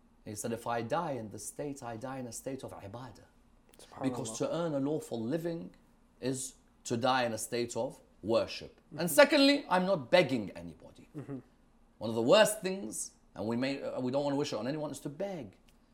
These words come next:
Speaker 1: But if you're earning your lawful living, you put bread on the table for your family, then that is a form of ibadah.
Speaker 2: Ahsantum
Speaker 1: Yeah.
Speaker 2: Sayyidina. Now, just before we go on a break, um,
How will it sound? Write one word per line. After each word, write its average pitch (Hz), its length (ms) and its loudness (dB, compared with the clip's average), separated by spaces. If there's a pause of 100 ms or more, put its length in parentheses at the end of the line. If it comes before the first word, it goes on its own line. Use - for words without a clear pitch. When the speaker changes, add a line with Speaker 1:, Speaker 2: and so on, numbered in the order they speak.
(440)
Speaker 1:
But 131 160 0
if - 100 -8
you're 139 200 0
earning 156 260 -2
your 120 160 -2
lawful 110 280 -4
living, 95 460 -10
you 120 100 -6
put 143 200 -4
bread 131 220 0
on 123 60 -4
the 113 80 -6
table 113 220 -4
for 101 140 -10
your 98 120 -6
family, 87 500 -8 (400)
then 117 300 0
that 107 200 -2
is 98 140 -8
a 92 40 -6
form 85 240 -10
of 82 160 -14
ibadah. - 960 -18
Speaker 2:
Ahsantum 123 440 -8 (120)
Speaker 1:
Yeah. 127 80 -4
Speaker 2:
Sayyidina. 113 320 -6 (440)
Now, 196 320 12 (480)
just 262 240 8
before 226 400 12
we 165 380 6 (160)
go 202 240 12
on 160 100 12
a 143 80 4
break, 131 520 4 (680)
um, 156 460 10